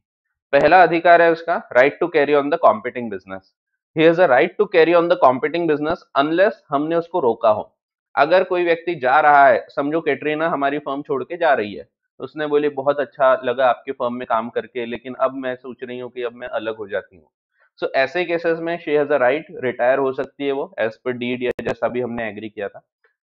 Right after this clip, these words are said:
रिटायर होने के बाद वो चाहती है कि वो खुद का बिजनेस carry on करे, सेम बिजनेस, तो क्या वो कर सकती है? Of course, she can do it।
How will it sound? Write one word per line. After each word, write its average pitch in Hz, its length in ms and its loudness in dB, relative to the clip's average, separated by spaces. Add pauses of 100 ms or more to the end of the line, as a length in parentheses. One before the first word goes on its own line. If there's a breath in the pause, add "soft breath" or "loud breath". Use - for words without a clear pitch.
रिटायर 185 320 2
होने 180 200 -2
के 165 120 -6
बाद 139 280 0 (400)
वो 185 140 2
चाहती 202 360 2
है 196 80 2
कि - 160 -6
वो - 40 0
खुद - 260 -8
का - 80 0
बिजनेस - 440 -6
carry 139 300 0
on 143 100 -4
करे, 131 180 0
सेम 185 340 -6
बिजनेस, 101 420 -6 (240)
तो 131 60 -8
क्या 139 180 2
वो 156 120 0
कर 160 160 -2
सकती 180 360 -6
है? - 180 -6 (120)
Of 113 80 -2 (140)
course, 107 180 0 (260)
she 135 180 -8
can 117 140 -8
do 92 80 -6
it। 80 80 -12